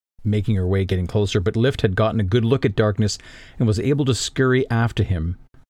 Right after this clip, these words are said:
Wendell at her side. Darkness, though, never paused to consider his route or to look at the wares of the street vendors. He was moving way too quickly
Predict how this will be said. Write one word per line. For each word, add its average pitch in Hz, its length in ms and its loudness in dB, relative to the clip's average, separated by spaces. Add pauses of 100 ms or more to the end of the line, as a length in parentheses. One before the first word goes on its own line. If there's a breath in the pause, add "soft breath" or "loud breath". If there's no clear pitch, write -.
(120)
Wendell 113 320 2
at 95 80 0
her 98 80 2
side. 107 320 2 (440 loud breath)
Darkness, 123 580 0
though, 92 420 -2
never 107 320 0
paused 107 800 -2 (440)
to 151 120 0
consider 120 540 2
his 101 240 0
route 104 300 0 (100)
or 117 200 0
to - 180 -6
look 143 240 -2
at - 80 -4
the 123 80 0
wares 110 480 2
of 92 60 0
the 92 100 0
street - 280 0
vendors. 95 420 0 (520 soft breath)
He 131 80 0
was 107 160 2
moving 147 520 2
way 120 200 2
too 175 220 -2
quickly - 600 -4